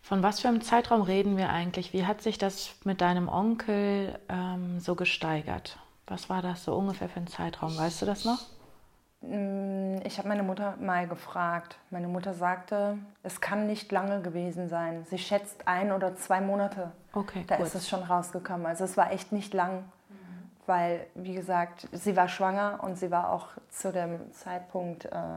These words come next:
Speaker 2: als diese Gerichtsverhandlung war, immer noch schwanger. Also es war echt keine lange Zeit.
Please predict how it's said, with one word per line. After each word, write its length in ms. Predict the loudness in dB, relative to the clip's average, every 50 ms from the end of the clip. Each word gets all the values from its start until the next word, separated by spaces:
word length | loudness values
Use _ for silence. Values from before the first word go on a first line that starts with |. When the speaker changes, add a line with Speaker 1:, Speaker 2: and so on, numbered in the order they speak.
| -8 -10 -14 -12 -8
Speaker 2:
als 360 | -6 -6 -6 -8 -12 -18 -20 -20 _ _ _ -12 -8
diese 280 | -6 -4 -4 -4 -6
Gerichtsverhandlung 840 | -6 -6 -6 -8 -8 -8 -10 -12 -10 -6 -4 -4 -2 -2 -2 -2 -2
war, 180 | -2 -2 -2 -4
immer 160 | -4 -4 -4 -4
noch 180 | -6 -6 -8
schwanger. 380 | -10 -8 -8 -6 -4 -4 -4 -4
Also 240 | -4 -6 -8 -8 -10
es 180 | -12 -6 -2
war 300 | -2 0 0 -2 -6 -8 -14 -20 -20 -20 -20 -20 -20 _ _ _ _ -2
echt 320 | -2 -2 -2 -4 -12 -4
keine 300 | 2 6 6 8 8 8
lange 320 | 8 8 6 6 4 2 0
Zeit. 440 | -4 -4 -2 -2 -2 -2 -4 -6